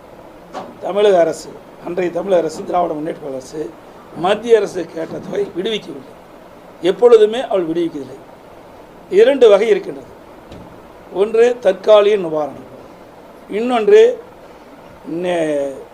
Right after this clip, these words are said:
நிரந்தர நிவாரணம். இரண்டு அடிப்படையில் தான் அரசாங்கம் மத்திய அரசுக்கு நிவாரணம் கேட்கின்றது.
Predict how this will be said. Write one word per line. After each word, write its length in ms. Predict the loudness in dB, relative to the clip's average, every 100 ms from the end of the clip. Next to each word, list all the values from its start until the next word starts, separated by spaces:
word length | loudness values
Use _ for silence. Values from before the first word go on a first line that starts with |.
| 0
நிரந்தர 380 | 2 4 4 2 0 -2
நிவாரணம். 420 | -4 -4 -8 -20 -20 -20 -20 -20 -20 -20 -6 0
இரண்டு 300 | 2 2 0 0
அடிப்படையில் 500 | -2 -2 0 0 0 0
தான் 140 | -2 -8 -20 -20 -20 -20 -20 -20 -20 -12 -2
அரசாங்கம் 560 | 0 2 0 0 -2 -6 -12 -20 -20 -20 -8 -6
மத்திய 280 | 0 2 0
அரசுக்கு 320 | -2 -14 -8 -2
நிவாரணம் 380 | 0 0 -2 -10
கேட்கின்றது. 380 | -12 -16 -20